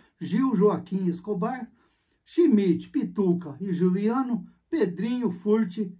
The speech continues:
e Guilherme. O, o Mirassol, um provável Mirassol é esse aí, Alex Muralha, Lucas Ramon, é, João Vitor, Luiz Otávio e Wesley. Danielzinho, é,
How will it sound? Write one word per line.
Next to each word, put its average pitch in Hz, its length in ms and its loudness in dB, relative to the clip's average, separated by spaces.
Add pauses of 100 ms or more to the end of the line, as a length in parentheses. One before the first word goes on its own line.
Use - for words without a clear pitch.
e 196 120 -6
Guilherme. 127 680 -2 (840)
O, 220 400 0
o 214 60 2
Mirassol, 208 840 0
um - 120 -8
provável 214 500 2
Mirassol 214 500 2
é 233 60 0
esse 220 180 -4
aí, 143 200 -2
Alex 208 360 -4
Muralha, 202 640 0 (360)
Lucas 208 560 2
Ramon, 185 720 -2 (560)
é, 185 400 -4
João 226 260 0
Vitor, 233 420 0
Luiz 220 320 2
Otávio 220 720 -4 (300)
e 220 160 -2
Wesley. 131 640 -2 (340)
Danielzinho, 208 1200 0 (380)
é, 190 560 -10